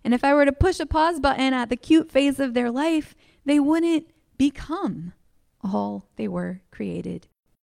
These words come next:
to be, right? Think about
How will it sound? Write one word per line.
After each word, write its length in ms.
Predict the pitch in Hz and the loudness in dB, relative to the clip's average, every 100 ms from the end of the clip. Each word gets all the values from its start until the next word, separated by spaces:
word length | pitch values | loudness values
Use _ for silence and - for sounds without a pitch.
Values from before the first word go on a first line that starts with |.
| _ _ | _ _
to 120 | - | -20
be, 200 | - - - _ _ _ _ - | -16 -16 -18 _ _ _ _ -14
right? 380 | 185 196 - - _ _ _ _ _ _ _ _ _ _ _ _ _ _ _ _ _ _ _ | -12 -12 -16 -20 _ _ _ _ _ _ _ _ _ _ _ _ _ _ _ _ _ _ _
Think 160 | 339 339 | -2 0
about 500 | 330 294 277 - | 2 4 4 0